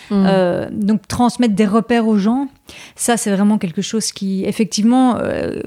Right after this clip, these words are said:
Speaker 2: en fait, fin des années deux mille, début des années deux mille dix, j'ai pris ce virage-là progressivement et puis, euh, ça ne s'est plus jamais arrêté jusqu'à, euh, aujourd'hui avoir la visibilité médiatique que j'ai, qu'en fait j'ai jamais recherchée, hein, soyons clairs.
Speaker 1: Et justement, tu soulèves,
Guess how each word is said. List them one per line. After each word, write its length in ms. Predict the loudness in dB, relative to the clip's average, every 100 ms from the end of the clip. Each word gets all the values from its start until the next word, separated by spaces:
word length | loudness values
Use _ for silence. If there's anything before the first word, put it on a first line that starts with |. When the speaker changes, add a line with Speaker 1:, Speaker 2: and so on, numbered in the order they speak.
| -12 -16 -20 _ _ _ -10
Speaker 2:
en 60 |
fait, 220 | -8 -8 -8
fin 240 | -2 2
des 160 | 2 4
années 200 | 4 4
deux 100 | 4
mille, 180 | 2 2
début 220 | 2 2
des 180 | 2 4
années 180 | 2 2
deux 160 | 2
mille 180 | 2 2
dix, 260 | 0 -2 0
j'ai 120 | -4
pris 260 | -2 -2
ce 140 | 0 0
virage-là 500 | 2 2 2 0 -2
progressivement 640 | -2 -4 -2 -2 0 2
et 60 | 0
puis, 280 | -4 -4 -4
euh, 200 | -4 -6
ça 160 | -2
ne 80 | -2
s'est 140 | -2
plus 240 | -4 -2 0
jamais 240 | 2 4
arrêté 500 | 2 2 -2 -2 -4 -4 -20 -14 -2
jusqu'à, 680 | 2 2 2 0 2 4 4
euh, 220 | 2 0
aujourd'hui 440 | -2 -2 -2 0
avoir 200 | 0 0
la 100 | -2
visibilité 560 | -2 -2 0 -2 -2 -2
médiatique 480 | 0 0 -2 -4 -4
que 120 | 0
j'ai, 160 | 2 2
qu'en 180 | 2 0
fait 160 | 0
j'ai 160 | 0 2
jamais 260 | 2 2 2
recherchée, 560 | 0 -2 -6 -4 -2
hein, 140 | -2 -4
soyons 260 | -6 -8
clairs. 240 | -8 -12 -20 _ _ _ -2
Speaker 1:
Et 140 | 0
justement, 400 | 2 0 0 0
tu 160 | 0 -4
soulèves, 340 | -2 0 0